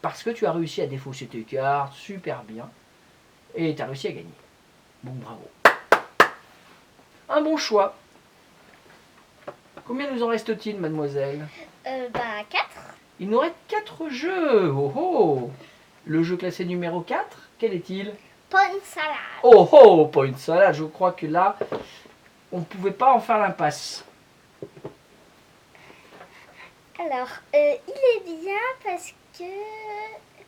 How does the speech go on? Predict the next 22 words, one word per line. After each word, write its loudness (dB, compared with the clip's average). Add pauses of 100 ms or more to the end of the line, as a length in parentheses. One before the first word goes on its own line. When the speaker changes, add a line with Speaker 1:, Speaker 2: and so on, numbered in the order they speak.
(600)
Speaker 2:
parce -6
qu'il -18
y -2
a 0 (320)
plein -10
de -6
façons -12
de -14
marquer -14
des -14 (200)
points. -14 (560)
Speaker 1:
Effectivement, -10
toutes -14
les -8
cartes -6
sont -10
différentes, -4
hein, -6
c'est -14
bien -12
Speaker 2:
Ouais. -6
Speaker 1:
ça ? -8